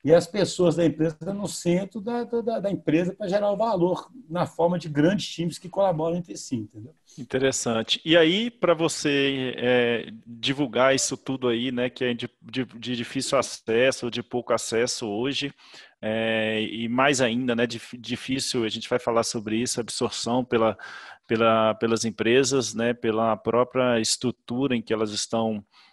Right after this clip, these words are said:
Speaker 2: é, montadas, vocês acabaram mo-, é, fazendo aí os agilistas, né? Que é um, um sucesso enorme, eu mesmo indico, assim,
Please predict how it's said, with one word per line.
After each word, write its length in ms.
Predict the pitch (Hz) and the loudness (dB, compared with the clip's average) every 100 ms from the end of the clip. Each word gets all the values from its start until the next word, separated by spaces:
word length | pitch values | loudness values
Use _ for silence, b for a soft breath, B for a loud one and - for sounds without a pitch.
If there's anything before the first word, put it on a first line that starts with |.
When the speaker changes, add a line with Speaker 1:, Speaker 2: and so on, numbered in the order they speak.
| _ - | _ -4
Speaker 2:
é, 340 | 107 110 110 | 0 2 2
montadas, 960 | 110 117 113 - 117 135 123 107 - - | 2 2 0 4 6 6 4 2 0 -2
vocês 640 | 123 147 - 131 - - - - - | 0 2 2 0 -2 -4 -6 -14 -4
acabaram 420 | - 123 127 147 | 0 6 6 6
mo-, 180 | 156 151 - 135 131 | 4 2 -4 -6 0
é, 420 | 123 127 127 123 120 | 4 6 6 6 4
fazendo 480 | 147 135 143 143 131 | 4 4 4 0 2
aí 160 | 131 143 | 2 2
os 160 | 139 | 2
agilistas, 680 | 147 175 143 131 - 117 101 | 2 2 2 2 0 -2 0
né? 180 | 117 123 B B B B _ | 0 -2 B B B B _
Que 100 | - | 2
é 80 | 127 | 4
um, 560 | 139 180 170 147 127 135 | 4 -2 -6 -8 -6 -6
um 60 | |
sucesso 680 | - 156 - 139 143 - 143 | -4 -2 4 4 4 4 2
enorme, 460 | 127 120 143 147 | 4 6 6 6
eu 160 | 143 139 | 4 4
mesmo 360 | 123 135 127 135 | 6 4 4 -2
indico, 440 | 120 127 131 - | -2 0 0 0
assim, 560 | 117 - 123 120 107 | -2 -2 -2 -2 -2